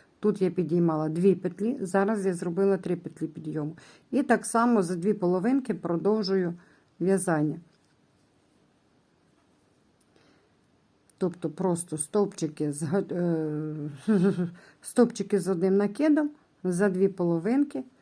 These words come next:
пров'язую слідуючий рядочок і ще декілька рядочків, щоб дуже видно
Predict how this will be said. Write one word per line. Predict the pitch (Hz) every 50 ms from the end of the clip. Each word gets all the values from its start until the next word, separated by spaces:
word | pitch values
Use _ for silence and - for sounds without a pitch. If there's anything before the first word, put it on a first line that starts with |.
| _ _ _ _ _ _ _ _ _ _ _ _ _ _ _ _ _
пров'язую | - - 185 190 180 180 185 180 170 165 147 156 156 147 139 165
слідуючий | - - - 208 233 262 262 294 294 285 285 - - 269 254
рядочок | 240 247 233 196 226 214 208 208 - - - - - _ _ _ _ _ _ - - - _ _ _ -
і | 262 262 294 320 339 330 330 - _ _ _ _ _ _ _ _ _ _ _ _ _ _ _ _ _ _ _ _ _ _ _ _ _ _ _ _ _ -
ще | - - - 254 254
декілька | 214 214 208 196 202 - 190 175 170 - 202
рядочків, | 202 220 202 214 311 330 320 - - 220 208
щоб | - - 208 185 175
дуже | 240 240 208 208
видно | 180 185 208 202 175 165 156 117 -